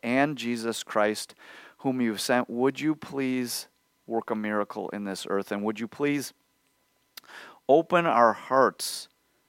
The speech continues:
to love people who would say, "No, my religion is Islam." Help us relate to them not in fear, but, um, relate to them as friends.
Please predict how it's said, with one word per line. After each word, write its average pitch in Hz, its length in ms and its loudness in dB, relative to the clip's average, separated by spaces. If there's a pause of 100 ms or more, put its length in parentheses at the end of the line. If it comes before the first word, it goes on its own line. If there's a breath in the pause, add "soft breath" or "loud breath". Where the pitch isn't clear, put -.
(240)
to - 160 -4
love 120 680 6
people 110 540 0 (220 loud breath)
who 135 120 -2
would 120 220 4
say, 117 300 2
"No, 120 160 4
my 120 160 4
religion 110 500 0
is 104 280 -4
Islam." 98 560 -2 (220 loud breath)
Help 147 200 6
us 160 180 4
relate 135 300 4
to - 80 -8
them 123 220 2
not 123 180 6
in 123 160 0
fear, 120 560 2 (480 loud breath)
but, 127 260 6
um, 110 360 2
relate 123 300 4
to 143 60 -10
them 123 200 4
as 110 260 2
friends. 123 720 0